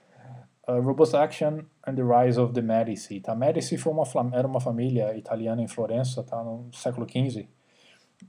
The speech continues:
E eles tiveram um domínio político e econômico muito grande. E a parte interessante é que,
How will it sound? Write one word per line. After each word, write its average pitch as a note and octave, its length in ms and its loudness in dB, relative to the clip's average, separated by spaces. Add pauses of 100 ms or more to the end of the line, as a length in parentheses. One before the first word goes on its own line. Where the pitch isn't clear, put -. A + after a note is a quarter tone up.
(100)
E C3 320 2
eles F#3 160 4
tiveram G3 300 8
um F#3 40 10
domínio F3 360 8
político C3 540 2
e - 20 2
econômico C3 580 0
muito B2+ 220 -2
grande. G#2+ 460 -2 (120)
E A#2 80 -6
a A2 80 -2
parte D#3 240 -2
interessante D3+ 600 -4
é E3 40 -8
que, C#3+ 520 -6